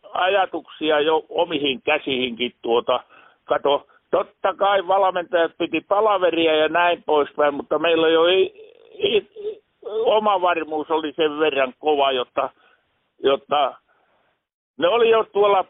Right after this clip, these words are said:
pääknopassa jo valmiiksi. Ja mä oon sitä mieltä tänäkin päivänä, kuule, että monta kertaa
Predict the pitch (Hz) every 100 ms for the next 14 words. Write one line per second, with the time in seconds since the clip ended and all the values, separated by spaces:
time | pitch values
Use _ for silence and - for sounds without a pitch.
0 | _ 185 190 180 165 156 - - 156 143
1 | 147 147 135 123 117 127 - - - -
2 | _ _ _ 120 143 139 - 175 170 170
3 | 156 165 143 147 160 156 151 135 123 _
4 | 131 131 120 123 113 110 113 113 113 -
5 | 127 117 _ - - - _ _ _ _
6 | _ _ 214 262 233 190 185 196 202 175
7 | 170 156